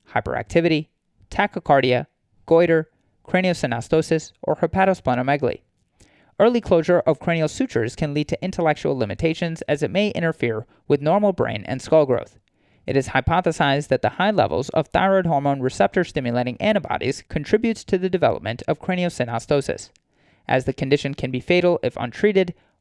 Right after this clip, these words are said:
all infants born to mothers with a history of Graves' disease should be assessed with serum free T four, total T three, and thyroid stimulating hormone, or T S H, at birth. To quickly go over the incorrect answers,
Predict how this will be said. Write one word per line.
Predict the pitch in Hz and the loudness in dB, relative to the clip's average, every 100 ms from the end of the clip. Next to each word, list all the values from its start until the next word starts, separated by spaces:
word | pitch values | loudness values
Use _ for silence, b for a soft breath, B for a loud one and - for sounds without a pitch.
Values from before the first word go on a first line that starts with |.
| - | 2
all | 220 240 | 2 2
infants | 160 - 156 - | -4 -2 -4 0
born | 180 185 | -2 -2
to | 165 | 0
mothers | 127 117 123 | 0 0 -2
with | 135 - | -2 -4
a | |
history | - 175 - 160 | -2 -2 0 0
of | 135 | -2
Graves' | - 196 202 | 0 0 2
disease | - 123 110 67 - _ _ | -2 -6 -6 -8 -14 _ _
should | - 233 | 0 0
be | 226 | 4
assessed | 208 - 113 - - | 2 2 -2 -6 -8
with | - 127 | -8 -8
serum | - 175 165 | -2 0 0
free | - - 226 | -4 -4 -4
T | - - 233 | -4 -4 -4
four, | - 151 127 143 _ _ _ | 2 4 4 0 _ _ _
total | - 202 202 | 2 4 4
T | 180 135 | 0 -2
three, | 127 160 160 160 - | 0 2 2 0 -6
and | - 151 | -8 -2
thyroid | 190 190 185 180 | 0 2 2 0
stimulating | - 127 117 123 123 | -2 -2 0 0 -2
hormone, | 190 190 95 67 - _ | -2 -2 -4 -8 -16 _
or | 120 | -4
T | - 214 | -2 -2
S | 190 - | -2 -2
H, | - - - _ | -8 -10 -20 _
at | - - | -4 0
birth. | 131 - - _ _ _ _ _ b b b b b b | -2 -2 -10 _ _ _ _ _ b b b b b b
To | - | -2
quickly | 214 226 196 | 2 2 4
go | 190 | 2
over | 180 | 2
the | 175 | 2
incorrect | 170 165 170 160 | -2 0 0 2
answers, | 160 156 156 147 | -2 0 -2 -4